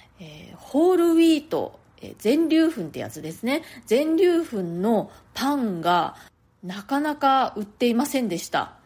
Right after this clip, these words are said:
あの、全粒粉が混ざっているパンっていうのはあるんですけれども、百パーセント全粒粉でできているパンっていうのがね、本当に探せませんでしたね。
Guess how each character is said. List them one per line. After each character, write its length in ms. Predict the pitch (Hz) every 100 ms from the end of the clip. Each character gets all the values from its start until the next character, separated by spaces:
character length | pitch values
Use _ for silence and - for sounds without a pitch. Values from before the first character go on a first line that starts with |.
| _ - - _ _ -
あ 40 | 170
の、 100 | 202
全 360 | - 294 320 339
粒 280 | 359 392 381
粉 380 | 330 277 190
が 180 | 208 240
混 200 | 202 202
ざ 140 | 233 311
っ 180 | -
て 100 | -
い 180 | 190 160
る 320 | 170 175 165 - - _ _ _ -
パ 160 | 226 214
ン 80 |
っ 40 | 160
て 220 | _ 294
い 40 |
う 40 | 311
の 120 | 240
は 80 | 156
あ 60 |
る 80 | 185
ん 40 | 170
で 80 |
す 80 | -
け 100 | 151
れ 80 | 147
ど 100 | 170
も、 280 | 196 185 - -
百 260 | 214 202 -
パ 180 | 359 359
ー 80 |
セ 160 | 370 381
ン 120 | 285
ト 180 | - 160
全 200 | 180 190
粒 320 | 202 202 190
粉 40 | 156
で 100 | 135
で 120 | 165
き 100 | -
て 80 | 160
い 100 | 143
る 80 | -
パ 160 | 185
ン 40 | 180
っ 40 |
て 120 | -
い 60 | 156
う 20 |
の 100 | 147
が 120 | 135
ね、 180 | 143 135 - - _
本 260 | 202 302 302
当 120 | 277
に 140 | 262
探 260 | 262 226 320
せ 120 | 311
ま 120 | 269
せ 120 | 330
ん 60 | 294
で 80 | -
し 80 | -
た 80 |
ね。 240 | 143 160